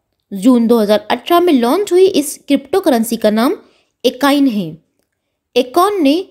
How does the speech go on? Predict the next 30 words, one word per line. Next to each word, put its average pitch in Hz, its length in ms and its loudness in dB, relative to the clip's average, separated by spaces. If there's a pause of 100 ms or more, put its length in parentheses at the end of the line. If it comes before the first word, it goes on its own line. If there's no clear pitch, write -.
(300)
मीडिया 392 300 2
से 440 140 -4
बातचीत 247 400 -4
करते 262 300 0
हुए 269 140 2
बताया 226 520 0 (480)
कि 370 80 2
यह 359 240 4
शहर 403 360 0
दस 247 300 -2
साल 233 180 0
में 302 140 0
बसाया 214 340 0
जाएगा, 175 440 -2 (560)
क्योंकि 247 260 0
यह 247 140 4
काफी 226 300 -2
लंबा 220 300 0
प्रोजेक्ट 240 420 0
है, 247 180 2 (540)
इसीलिए 415 320 4
इस 247 260 -6
काम 302 240 -2
को 381 100 -2
कई 254 220 2
हिस्सों 277 320 -2
में 220 140 -6 (100)
पूरा 277 240 0
किया 226 260 0
जाएगा। 175 480 -4